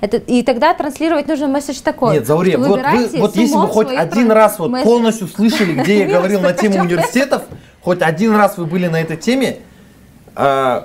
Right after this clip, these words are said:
Speaker 2: я всегда говорю одну и ту же фразу насчёт образования университетов. Почему я бросил университет на первом семестре? Да,
Speaker 1: Какая
Speaker 2: я
Speaker 1: там была
Speaker 2: фундаментально,
Speaker 1: специальность?
Speaker 2: да, а, конечно, там проблемы в семье были и так далее, но я бы всё равно мог бы продолжать учёбу, да,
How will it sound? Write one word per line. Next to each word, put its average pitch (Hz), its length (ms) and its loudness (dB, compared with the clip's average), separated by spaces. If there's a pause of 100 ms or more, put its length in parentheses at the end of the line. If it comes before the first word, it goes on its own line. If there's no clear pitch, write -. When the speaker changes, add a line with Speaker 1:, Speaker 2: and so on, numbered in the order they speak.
(160)
Speaker 2:
я 175 200 0
всегда 214 340 -4
говорю 214 400 2
одну 185 340 0
и 202 60 2
ту 196 180 0
же 175 80 -4
фразу 165 380 -2
насчёт 135 340 -8
образования 147 420 -2
университетов. 131 440 -6
Почему 220 340 2
я 208 100 2
бросил 185 380 -2
университет 160 400 -4
на 151 80 -2
первом 151 280 -4
семестре? 131 460 -6 (520)
Да, 190 280 2
Speaker 1:
Какая 175 200 0
Speaker 2:
я - 60 0
Speaker 1:
там 240 200 -8
была 240 200 -2
Speaker 2:
фундаментально, 185 580 0
Speaker 1:
специальность? 101 300 -6 (160)
Speaker 2:
да, 170 380 0
а, 131 300 -4
конечно, 202 420 0
там 120 140 -6
проблемы 247 480 0
в - 40 -6
семье 214 220 2
были 175 200 -2
и 160 40 -4
так 160 200 -2
далее, 226 200 0
но 170 80 -2
я 202 100 2
бы 202 80 0
всё 214 120 0
равно 233 160 2
мог 202 160 2
бы 156 80 -6
продолжать 175 460 0
учёбу, 139 340 -8
да, 170 280 -2